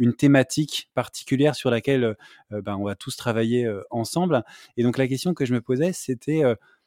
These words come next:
bah, quels sont les, les, les sujets qui reviennent le plus souvent ? Quels sont les challenges ? Parce que, euh, on parle beaucoup pendant ces meetups. Est-ce qu'il y a des challenges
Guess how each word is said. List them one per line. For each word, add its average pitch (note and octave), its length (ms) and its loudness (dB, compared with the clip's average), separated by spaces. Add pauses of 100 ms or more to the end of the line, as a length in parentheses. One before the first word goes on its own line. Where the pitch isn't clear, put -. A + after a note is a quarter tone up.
(140)
bah, A#2+ 120 0
quels D3+ 160 0
sont G3+ 140 0
les, D3 200 4
les, A#2 380 2
les A2+ 120 0
sujets C3+ 320 0
qui C#3+ 120 -2
reviennent B2+ 280 2
le B2 80 4
plus - 180 -20
souvent ? C3 340 -2
Quels B2+ 160 -2
sont C#3 140 -2
les B2+ 160 0
challenges ? C#3 520 2
Parce - 180 -10
que, A2+ 100 -6
euh, G#2+ 180 -2
on G2+ 280 -10
parle A#2+ 240 -4
beaucoup B2 300 -2
pendant A#2+ 220 -2
ces - 160 -6
meetups. A#2 200 0
Est-ce - 520 -8
qu'il - 80 2
y E3+ 40 8
a - 20 2
des C#3 140 2
challenges C3+ 580 2